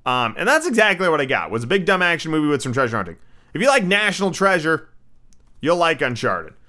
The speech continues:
Essentially, the story goes, you've got Tom Holland. Everybody loves Tom Holland. I don't, the Tom Holland could kill somebody in front of me and I would just be like, "Oh my God, you're Tom Holland." Um, "You killed Owen Wilson," or I don't know.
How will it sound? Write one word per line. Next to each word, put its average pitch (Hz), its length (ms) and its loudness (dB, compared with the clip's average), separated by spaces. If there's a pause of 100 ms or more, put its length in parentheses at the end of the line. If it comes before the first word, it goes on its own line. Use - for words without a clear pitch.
(360)
Essentially, 202 380 0
the 180 100 -2
story 190 300 0
goes, 185 340 0
you've 175 80 -8
got 185 300 0
Tom 185 260 -4
Holland. 180 360 0 (600)
Everybody 160 360 2
loves 151 200 2
Tom 139 200 -2
Holland. 131 320 0 (340)
I 127 140 2
don't, 139 240 -2 (280)
the 156 100 -10
Tom 170 260 -4
Holland 156 300 -2
could 143 180 -10
kill 160 180 2
somebody 143 320 0
in 113 80 -2
front 139 200 0
of 135 60 -2
me 123 120 0
and 117 100 0
I 117 80 2
would 117 100 -2
just 113 140 -6
be 131 80 0
like, 117 200 0
"Oh 240 120 4
my 180 160 4
God, 175 360 2
you're 220 120 0
Tom 190 300 2
Holland." 208 400 4 (840)
Um, 110 520 0 (140)
"You 269 160 -2
killed 269 280 4
Owen 320 240 6
Wilson," 285 400 4
or 107 120 -4
I 117 120 0
don't 92 120 -8
know. 85 120 -14